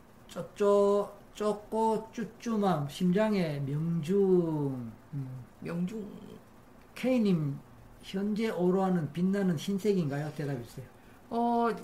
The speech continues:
Speaker 2: 예, 저는 일단은 되게 집중을 하거나 몰입된 상태에서는, 예, 흰색입니다. 저희 대표님이 일단 <laughs> 보시고 저한테 얘기를 하셔가지고, 저는 제 오라색은 일단은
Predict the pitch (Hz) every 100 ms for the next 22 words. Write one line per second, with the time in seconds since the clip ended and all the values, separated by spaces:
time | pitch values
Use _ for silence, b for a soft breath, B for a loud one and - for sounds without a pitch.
0 | 190 220 202 190 214 233 254 247 233 190
1 | 196 226 220 208 190 185 185 180 196 -
2 | 240 240 247 254 254 240 226 214 180 202
3 | 226 226 220 220 233 233 247 214 208 196
4 | 202 208 202 180 170 170 214 240 254 196
5 | 165 165 - - - 208 214 202 311 320
6 | 294 233 185 202 202 202 214 208 190 185
7 | 185 185 190 165 165 180 175 175 175 165
8 | 156 165 202 185 175 B B B - 202
9 | 220 220 214 202 208 196 190 180 214 226
10 | 247 214 175 180 180 175 180